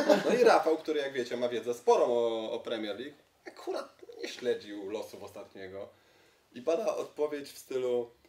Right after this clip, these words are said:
"Eee, w Cardiff?" <laughs> Grał w Leeds, ale mniejsza z tym. Wysyłam oczywiście Rafałowi od razu S M S-a, bo czasami mamy telefon w dziupli, bo można się coś kogoś zapytać, jakąś kontrowersję,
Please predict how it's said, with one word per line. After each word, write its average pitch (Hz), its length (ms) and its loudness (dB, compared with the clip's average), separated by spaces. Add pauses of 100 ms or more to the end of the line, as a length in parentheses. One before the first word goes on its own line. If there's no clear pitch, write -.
(840)
"Eee, 190 960 6 (140)
w - 100 -20
Cardiff?" 208 640 6 (640)
<laughs> 233 760 4
Grał 165 180 4
w 196 80 -4
Leeds, 139 340 -4
ale 143 300 0 (720)
mniejsza 151 360 -2
z 156 100 -10
tym. 123 180 -4
Wysyłam 131 380 -8
oczywiście 127 280 -8
Rafałowi 123 320 -2
od 117 60 -4
razu 113 260 -4
S 110 140 -12
M 110 120 -8
S-a, 101 320 -10
bo 104 200 -8
czasami 113 360 -12
mamy 113 320 -10 (280)
telefon 107 380 -12
w 101 60 -16
dziupli, 110 300 -14
bo 202 100 -14
można 180 240 -8
się 156 140 -14
coś 135 120 -16
kogoś 120 260 -12
zapytać, 113 380 -10
jakąś 95 260 -16
kontrowersję, 98 880 -10